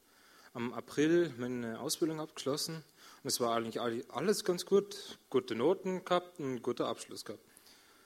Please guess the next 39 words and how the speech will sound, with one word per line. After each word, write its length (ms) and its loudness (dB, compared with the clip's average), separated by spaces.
Gut, 300 0
dann 600 2
hab 100 -2
ich 80 6
auch 180 6
keine 320 -2
Zweifel 400 -2
irgendwie 260 -2
gehabt, 280 -4
dass 160 0
ich 160 4
einen 420 2
nächsten 260 4
Job 280 2
finde, 360 0
also 200 -4
bei 80 -2
einer 160 -4
Firma, 380 -4
dass 200 -6
man 160 -4
mich 120 -2
übernimmt 420 -6
halt. 120 -4
Und 280 -2
dann, 640 4
ja 100 -4
gut, 240 -2
hab 120 -6
ich 80 -6
gemeint, 240 -4
ja, 160 -4
das 160 -10
braucht 360 -8
sicher 220 -6
nur 220 -10
maximal 500 -4
einen 160 -6
Monat. 500 -4